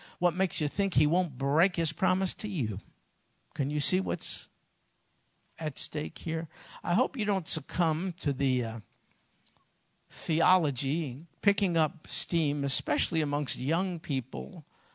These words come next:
today, uh, that God has replaced the Jews and they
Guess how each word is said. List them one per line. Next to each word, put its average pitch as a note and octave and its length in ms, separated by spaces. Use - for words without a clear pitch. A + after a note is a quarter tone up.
today, C#3 680
uh, C#3 220
that C3+ 260
God F3 240
has D#3 220
replaced D#3+ 640
the C#3+ 100
Jews D3+ 760
and C#3+ 220
they D3 420